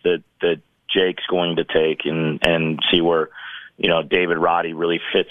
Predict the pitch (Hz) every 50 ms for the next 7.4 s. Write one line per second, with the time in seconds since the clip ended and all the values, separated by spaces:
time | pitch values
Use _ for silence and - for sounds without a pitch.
0 | - - - 95 90 90 87 - - 90 80 80 82 78 - - 80 82 80 78
1 | 78 78 80 85 82 76 76 73 71 71 71 - - - 82 80 73 - - -
2 | - - - 80 - 92 90 85 82 - - 85 78 76 76 71 - - - -
3 | 95 85 80 78 80 82 82 76 73 73 - - - 90 78 - 76 - - 82
4 | 78 73 - - - - - - - - - _ - - 76 80 80 78 78 78
5 | 76 78 78 78 80 - - 69 78 76 73 78 - - 80 78 73 71 - -
6 | - - - 73 76 82 82 - 92 82 82 82 80 78 78 76 - _ - -
7 | 78 82 92 110 82 60 57